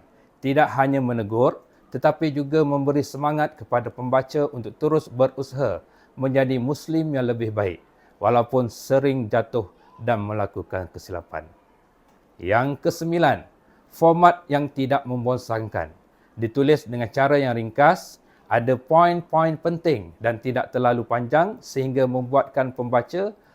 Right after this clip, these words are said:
mudah memahami mesej yang ingin disampaikan. Dan yang terakhir, yang kesepuluh, sesuai untuk semua golongan. Walaupun banyak ditujukan kepada golongan remaja, isi kandungan buku ini relevan untuk semua,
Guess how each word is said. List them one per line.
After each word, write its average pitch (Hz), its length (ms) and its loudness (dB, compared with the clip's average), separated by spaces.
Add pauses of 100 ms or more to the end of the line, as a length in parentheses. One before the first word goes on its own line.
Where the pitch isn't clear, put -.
(140)
mudah 147 480 2
memahami 127 480 0
mesej 123 480 -6
yang 107 160 -10
ingin 104 160 -10
disampaikan. 90 720 -12 (480)
Dan 147 400 2
yang 143 160 0
terakhir, 135 560 0
yang 113 160 -8
kesepuluh, 127 480 -4 (400)
sesuai 151 480 4
untuk 131 240 -6
semua 120 320 -6
golongan. 101 400 -2 (400)
Walaupun 123 480 2
banyak 143 400 2
ditujukan 127 560 -2
kepada 117 320 -2
golongan 147 480 2
remaja, 143 480 0 (320)
isi 151 320 -2
kandungan 151 560 0
buku 143 240 -2
ini 143 320 0
relevan 139 560 2
untuk 117 240 -6
semua, 110 400 -6